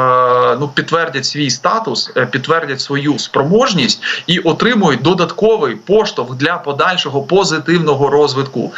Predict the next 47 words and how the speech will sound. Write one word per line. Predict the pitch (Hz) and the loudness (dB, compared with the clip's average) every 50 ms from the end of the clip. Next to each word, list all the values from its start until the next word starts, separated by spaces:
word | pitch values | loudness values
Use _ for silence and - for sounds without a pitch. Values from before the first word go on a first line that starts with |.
| - - - | -12 -10 -6
Розумієте, | - 123 156 202 220 208 160 | -2 2 2 2 2 2 -2
коли | - 151 156 170 175 | -2 0 0 2 2
Орбан | - 175 175 160 156 151 151 | 4 2 2 2 0 -2 0
каже, | 165 165 165 147 143 131 | 0 0 0 0 -2 -4
що, | - - - 123 117 - - - - _ - | -2 0 0 0 0 0 -4 -16 -16 _ -2
е, | 131 135 135 | 0 2 2
ми | 135 139 165 165 | 2 2 2 2
не | 160 147 | 2 2
знаємо | 143 156 156 156 143 139 135 131 | 0 0 -2 -2 -2 -4 -4 -6
там | 135 131 | -4 -2
всіх | 131 - - 165 160 147 - - - 131 127 131 | -4 -2 -2 0 -2 -2 0 0 2 2 2 2
наслідків | 147 151 156 - - 131 123 - 123 117 - | 2 0 -2 -2 -6 -8 -8 -6 -10 -8 -4
там | - 123 123 120 | -2 -4 -2 0
від, | 127 135 131 131 | -2 -2 0 2
е, | 131 131 | 0 2
вступу | 127 - - - 151 147 139 139 | 2 0 0 0 -2 0 0 0
України | 135 139 - 147 139 131 | 0 2 0 0 0 0
до | 123 127 | 0 2
Європейського | 131 127 135 135 139 151 139 - - 135 135 | 2 2 2 0 0 0 -2 -2 -4 -6 -6
Союзу, | 135 175 190 254 269 190 143 139 | -2 0 0 2 2 2 4 4
ну, | 165 | 4
він | 170 170 156 | 4 4 4
знов | - 165 160 160 | 2 2 2 0
таки | 143 - 147 143 | -2 -2 0 0
маніпулює, | 143 143 139 135 143 147 151 151 143 127 | 2 2 2 2 2 2 4 4 2 2
тому | 120 123 120 123 | 2 0 -2 -2
що | - - 131 | -2 0 2
ніякого | 135 143 143 131 131 | 2 2 2 0 -2
вступу | 131 127 - 147 135 - 131 123 | -2 -2 0 -2 0 0 0 -2
ж | - - 120 | 0 0 0
за | 117 135 131 | 0 0 0
місяць | 139 147 - - 123 - | 0 0 0 -2 -2 -2
там | - 123 120 | 0 -2 -2
чи | - - 131 | 0 0 2
за | 127 135 139 | 2 2 2
рік | 170 160 165 | 2 0 0
не | 143 135 | 0 0
буде, | 135 135 123 104 98 - | 2 2 2 2 2 0
це | - - 123 | 0 0 0
раз. | 117 104 98 - - - - - - - - - | 2 0 0 -2 -6 -12 -12 -10 -8 -8 -4 -2
А | - 135 | -2 -2
по-друге, | 139 - 170 170 180 233 262 240 185 180 147 | -2 -2 -2 0 0 2 2 2 2 2 0
насправді | 147 151 - - 196 208 214 208 202 147 | 0 -2 0 2 2 2 2 0 -2 -4
все | 139 - - 190 190 | -6 -2 0 0 0
це | - 180 - | 0 -2 -2
прораховано | - 175 175 170 190 - - 180 180 170 147 139 127 127 123 | 2 2 2 2 2 0 0 0 2 2 2 2 2 0 0
давним-давно. | 135 139 143 147 156 151 131 139 135 147 139 135 120 - - | 0 0 0 0 0 2 2 2 2 2 4 2 2 2 0